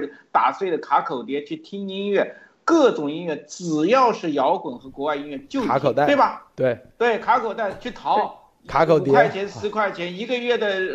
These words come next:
Speaker 1: 零食不吃，或者零花钱省下来
Speaker 2: 全买的卡口碟。
Speaker 1: 那是你，对，为什么？就是因为那时候突然感觉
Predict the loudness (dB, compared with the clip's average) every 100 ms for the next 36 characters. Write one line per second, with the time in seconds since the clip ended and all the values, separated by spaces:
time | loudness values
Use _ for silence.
0 | -6 -6 -6 -8 -10 -8 -4 -2 -4 0
1 | 0 0 -8 _ -2 0 0 2 2 2
2 | -6 -8 0 2 6 6 6 4 2 4
3 | 4 6 6 4 2 -4 -6 -8 -12 _
4 | _ _ _ _ 4 4 2 -12 _ -4
5 | -2 -2 -4 -8 -10 -6 -2 -2 -2 -4
6 | -4 -2 -2 -2 -2 -4 -4 2 4 4
7 | 0 -2 -2 -8 -10